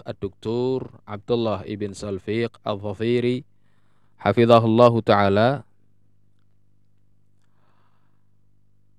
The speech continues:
Bismillahirrahmanirrahim. Al-faslu al-awwal.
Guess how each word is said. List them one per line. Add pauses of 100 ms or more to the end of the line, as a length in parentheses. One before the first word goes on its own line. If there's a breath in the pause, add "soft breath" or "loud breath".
(160)
Bismillahirrahmanirrahim.
Al-faslu
al-awwal.